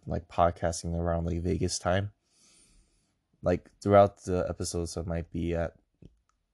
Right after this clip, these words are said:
Las Vegas trying to do a podcast up there. But I don't know when, though. But,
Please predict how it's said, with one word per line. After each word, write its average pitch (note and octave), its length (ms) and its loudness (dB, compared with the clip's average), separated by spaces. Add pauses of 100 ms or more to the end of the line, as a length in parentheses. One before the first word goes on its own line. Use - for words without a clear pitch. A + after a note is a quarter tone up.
Las E2 280 0
Vegas F2 720 0
trying F2 200 -4
to E2+ 80 -2
do E2+ 360 -2
a E2+ 80 -6
podcast E2+ 480 -4
up D#2+ 140 -6
there. E2+ 320 0 (1600)
But F2 100 6
I E2+ 100 8
don't E2 160 0
know E2 120 -2
when, D2+ 300 -4
though. - 160 -14 (3250)
But, A#1+ 220 -4